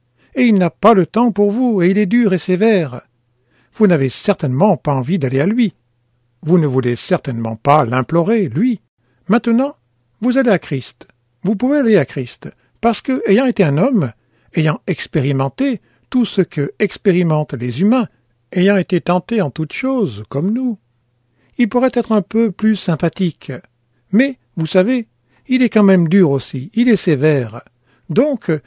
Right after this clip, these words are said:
si vous avez vraiment un problème et vous avez vraiment un besoin, tournez-vous vers Marie, tournez-vous vers Marie. Pourquoi vous tournez vers Marie ? Parce que Jésus ne peut pas résister à Marie. Il peut vous résister,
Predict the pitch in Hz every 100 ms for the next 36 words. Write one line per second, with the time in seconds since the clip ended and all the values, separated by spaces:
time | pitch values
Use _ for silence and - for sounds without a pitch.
0 | _ - - 247 254 220 156 175 247 240
1 | 180 135 - 123 165 185 131 120 - _
2 | _ 233 240 254 330 175 165 175 185 120
3 | 123 180 208 151 120 143 151 247 247 -
4 | _ _ _ _ - 233 190 151 180 151
5 | 123 127 143 185 160 - _ _ _ 285
6 | 277 220 214 180 208 180 175 165 156 151
7 | 135 - _ _ _ _ 196 - 240 226
8 | 202 - 196 196 196 190 190 202 214 226
9 | - _ 156 - - 180 151 143 143 220
10 | 190 147 139 226 277 196 127 135 - 139
11 | 127 120 120 131 _ _ _ _ 196 170
12 | - 302 226 202 190 185 - 160 147